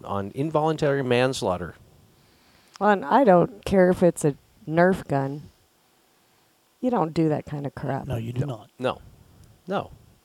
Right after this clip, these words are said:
Speaker 1: You know, and this, and this is not the first instance of this. Uh, the Crow.
Speaker 3: That's right. Brandon Lee.
Speaker 1: Yeah, that's right. Um, y-, you would have thought that after that incident,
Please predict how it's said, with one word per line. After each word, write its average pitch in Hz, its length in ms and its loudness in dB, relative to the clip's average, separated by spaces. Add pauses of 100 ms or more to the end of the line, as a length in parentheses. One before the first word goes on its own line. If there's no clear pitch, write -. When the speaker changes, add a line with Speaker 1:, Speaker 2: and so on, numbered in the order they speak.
(580)
Speaker 1:
You 104 140 -14
know, 98 180 -12
and 123 180 -14
this, 151 240 -8
and 131 220 -6
this 185 140 0
is 269 160 -4
not 208 200 0
the 185 80 -2
first - 360 -6
instance 127 500 -8
of 92 140 -14
this. - 400 -14 (500)
Uh, 95 400 -6 (1300)
the 110 60 -12
Crow. - 440 -6 (680)
Speaker 3:
That's 147 200 -8
right. 160 200 -6 (960)
Brandon 123 380 -6
Lee. 180 320 -12
Speaker 1:
Yeah, 95 140 -12
that's - 180 -10
right. 196 200 -2 (280)
Um, 95 500 -10 (340)
y-, 80 120 -18 (240)
you 123 260 -6
would 123 160 -2
have 104 100 -4
thought 165 440 0 (120)
that 110 240 -2 (120)
after 120 340 -4
that 123 260 -4
incident, 98 640 -12